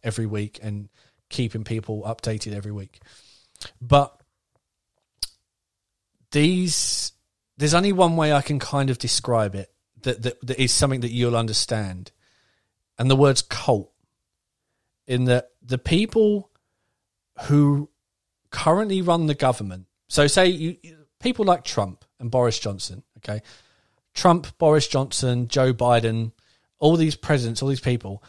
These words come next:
most of them have no power whatsoever. They're just figureheads. They're kind of,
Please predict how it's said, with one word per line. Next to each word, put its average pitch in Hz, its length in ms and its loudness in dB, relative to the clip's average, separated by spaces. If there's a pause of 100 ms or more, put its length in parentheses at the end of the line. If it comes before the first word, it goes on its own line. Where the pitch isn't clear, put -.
(160)
most 165 460 2
of 135 120 2
them 110 180 0
have 110 280 -4
no 131 320 0
power 120 360 -2
whatsoever. 104 680 -4 (240)
They're 135 180 4
just - 280 -2
figureheads. 104 720 -6 (460)
They're 147 120 4
kind 180 320 2
of, 170 220 2